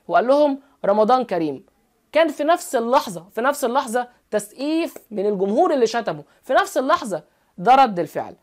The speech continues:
وبالمناسبه مش عاوز ارجع برضو لورا كتير واقول لكم قد ايه ابو تريكه اتشتم واتهان، وقد ايه عماد متعب اتشتم واتهان، واتخاط في عرضه في مدرجات الزمالك،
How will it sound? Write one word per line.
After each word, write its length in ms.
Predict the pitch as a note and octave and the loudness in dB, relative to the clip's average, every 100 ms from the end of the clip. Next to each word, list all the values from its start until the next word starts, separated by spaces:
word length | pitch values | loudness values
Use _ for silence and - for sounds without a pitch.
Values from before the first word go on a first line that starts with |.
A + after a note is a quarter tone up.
| _ _ - | _ _ -4
وبالمناسبه 680 | F#3+ A#3 A3+ B3 G#3 E3 - _ - | 0 2 2 0 0 -4 -16 _ -10
مش 100 | G3 | 0
عاوز 240 | A#3 C4 | 2 2
ارجع 240 | C#4 A#3 | 2 2
برضو 560 | A#3+ B3 B3+ A#3 G#3+ - _ | 2 2 0 -2 -4 -4 _
لورا 360 | F3+ G3 B3+ B3 | 0 2 4 2
كتير 400 | - B3+ C#4 A#3 _ - | -2 -4 -4 -6 _ 0
واقول 220 | F3+ B3 | 2 2
لكم 220 | C#4 C4+ | 0 -2
قد 220 | F3 E3+ | -4 -4
ايه 120 | B3 | -2
ابو 140 | A#3+ F#3+ | 0 -2
تريكه 280 | G#3+ C4 G#3 | -4 -6 -6
اتشتم 460 | - B3 A#3+ F#3+ | -8 -6 -4 -2
واتهان، 360 | F3 F3 A3+ A#3 | -4 -6 -4 -2
وقد 280 | E3+ D#3 G3+ | -2 -4 -2
ايه 100 | B3 | -2
عماد 240 | A3+ A#3 | 0 -2
متعب 300 | A#3 A3+ F3 | -4 -6 -8
اتشتم 380 | E3+ B3 A3+ F#3+ | -8 -6 -4 -4
واتهان، 360 | E3 A3 A#3+ | -4 -4 -2
واتخاط 440 | A#3+ G3+ - B3 B3 | -2 -4 -2 -6 -2
في 100 | G3 | 0
عرضه 260 | A3 A3 | 0 0
في 100 | G3 | -6
مدرجات 480 | F3+ F3 E3 D#3+ A#3+ | -6 -6 -6 -6 -8
الزمالك، 500 | G#3+ G3 A#3 C4 B3 | -8 -6 -2 -2 -4